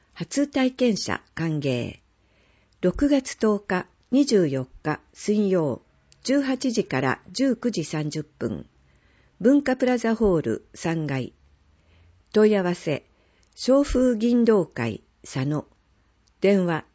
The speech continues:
零九零五五八五八六八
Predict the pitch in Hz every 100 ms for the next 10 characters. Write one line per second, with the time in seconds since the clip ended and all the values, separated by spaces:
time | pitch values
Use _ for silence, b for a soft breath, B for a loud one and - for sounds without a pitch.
0 | _ _ _ - 226 277 277 269 254 -
1 | 156 131 - _ _ _ _ 214 269 262
2 | 277 254 170 151 - 170 185 156 110 -
3 | 147 - 262 269 262 - 139